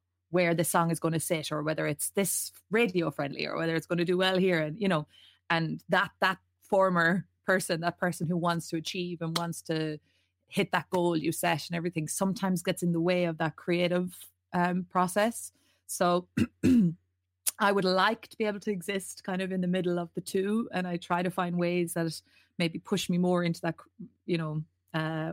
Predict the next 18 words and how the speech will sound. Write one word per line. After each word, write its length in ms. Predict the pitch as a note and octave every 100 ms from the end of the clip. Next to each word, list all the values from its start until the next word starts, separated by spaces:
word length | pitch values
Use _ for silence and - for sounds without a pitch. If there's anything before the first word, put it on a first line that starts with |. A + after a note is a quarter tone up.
| -
whimsical, 600 | G3+ G#3+ F#3+ G#3 F#3+ F#3+ - -
<laughs> 220 | - C4
creative 500 | - G3 F#3+ F#3+ F3+
side, 400 | - F3 F3 F3 F3
and 60 |
not 160 | F3 E3+
to 60 |
be 80 | F3+
so 160 | F3 F3
focused 380 | F3+ F3 - E3
on 80 | D#3+
the 80 |
goals. 460 | D#3+ F#3 E3 D#3 D#3
But 160 | F3 D#3+
that 220 | G3 -
comes 280 | - F#3+ F3
more 160 | D#3+
natural, 480 | D#3+ D3+ - E3+ E3